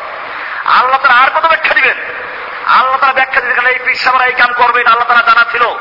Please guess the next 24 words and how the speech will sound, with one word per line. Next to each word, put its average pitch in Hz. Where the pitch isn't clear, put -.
আল্লাহ 233
তাআলা 233
বলছেন, 226
"দূরে 226
না 226
আমি 226
কাছে, 214
ওয়া 247
নাহনু 247
আকরাবু 240
ইলাইহি 233
মিন 233
হাবলিল 247
ওয়ারিদ", 294
আমি 233
বান্দার 254
গর্দানের 277
শাহরগের 269
চোখ 269
আছে। 139
কত 349
কাছে? 339
"ওয়া -
ইযা 277